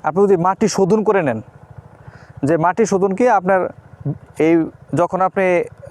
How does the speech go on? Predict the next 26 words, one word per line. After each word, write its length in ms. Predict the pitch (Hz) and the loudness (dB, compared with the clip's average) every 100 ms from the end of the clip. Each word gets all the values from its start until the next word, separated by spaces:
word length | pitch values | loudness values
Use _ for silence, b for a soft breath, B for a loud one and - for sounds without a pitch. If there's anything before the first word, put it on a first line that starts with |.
| - | -2
চাষ 200 | 175 175 | -2 0
করবেন 460 | - 202 143 135 170 | 0 0 2 0 -2
ট্রাক্টর 420 | - 151 - 175 | -4 -4 -2 -2
দিয়ে, 300 | 156 156 180 202 | 2 2 2 0
তখন 280 | 170 180 175 | -2 0 -2
আপনাকে 340 | 160 175 160 160 | 0 -2 0 0
ব্লিচিং 440 | 135 160 170 190 175 | 0 0 0 -2 0
পাউডার 440 | 170 156 151 180 233 B B B | 0 2 2 0 -4 B B B
বা 400 | - 135 135 135 - - - - - - - - - | -2 0 2 0 -6 -20 -20 -20 -20 -20 -20 -10 0
চুন 260 | 233 233 | 2 2
দিয়ে 140 | 202 196 | 2 2
মাটি 240 | 180 175 | 0 -2
শোধন 260 | 170 151 147 | -2 -2 -2
করতে 220 | 147 139 | -2 -2
পারেন। 220 | 120 110 - - B B B | -4 -6 -10 -20 B B B
আর 120 | 147 | -2
যদি 140 | 156 185 | 2 2
এগুলো 240 | 202 240 269 | 4 2 2
কিছু 220 | 233 - | 0 0
না 120 | 196 | 0
করতে 260 | 185 190 180 | 0 0 0
পারেন, 260 | 151 135 185 262 B B B | 0 0 -2 -6 B B B
তাহলে 180 | 170 185 | 0 0
আপনি 160 | 220 190 165 | 2 0 0
যেটা 220 | 190 202 | 0 0
করবেন, 400 | 214 202 160 | 0 0 0